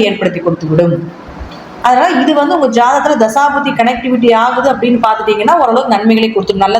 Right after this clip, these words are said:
தசாபுத்திகளாக இருந்தால். பொதுவா சுப கிரகங்களாக இருக்கக்கூடிய கிரகங்கள் வக்ரகதி ஆனாலும் அதுவும் சுப, சுபர் வீட்டிலிருந்து குரு வக்ரமாகிறது பெரிய பாதிப்புகள் இல்லை. ஆனா அசுப கிரகங்கள் வக்ரமாகிறது தான் பிரச்சனை. அப்ப அசுப கிரகமாக இருக்கக்கூடிய சனி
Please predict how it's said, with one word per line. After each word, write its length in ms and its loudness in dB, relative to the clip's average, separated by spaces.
தசாபுத்திகளாக 760 0
இருந்தால். 360 2
பொதுவா 240 2
சுப 240 0
கிரகங்களாக 540 0
இருக்கக்கூடிய 420 0
கிரகங்கள் 460 0
வக்ரகதி 440 0
ஆனாலும் 360 0
அதுவும் 260 -2
சுப, 200 0
சுபர் 300 0
வீட்டிலிருந்து 540 2
குரு 180 2
வக்ரமாகிறது 600 0
பெரிய 160 2
பாதிப்புகள் 480 0
இல்லை. 180 2
ஆனா 120 2
அசுப 320 0
கிரகங்கள் 400 2
வக்ரமாகிறது 680 0
தான் 160 -2
பிரச்சனை. 340 -2
அப்ப 200 -2
அசுப 280 0
கிரகமாக 460 2
இருக்கக்கூடிய 420 2
சனி 200 0